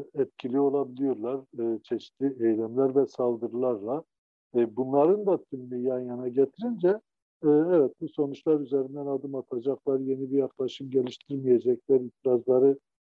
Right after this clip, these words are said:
e, resmiyette belki dikkate alacaklar ama esasen sonuçların değişmesine de fırsat vermeyecekler ama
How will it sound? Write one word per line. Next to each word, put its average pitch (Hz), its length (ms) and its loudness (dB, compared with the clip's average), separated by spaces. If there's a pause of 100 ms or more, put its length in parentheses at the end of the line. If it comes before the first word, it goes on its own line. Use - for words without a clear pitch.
(160)
e, 143 40 4
resmiyette 135 800 2
belki 127 340 -2
dikkate 139 380 -6
alacaklar 135 580 -2
ama 131 280 -4
esasen 131 380 -4
sonuçların 127 680 -4
değişmesine 127 680 0
de 135 80 4 (640)
fırsat - 460 0
vermeyecekler 143 760 0
ama 120 260 -2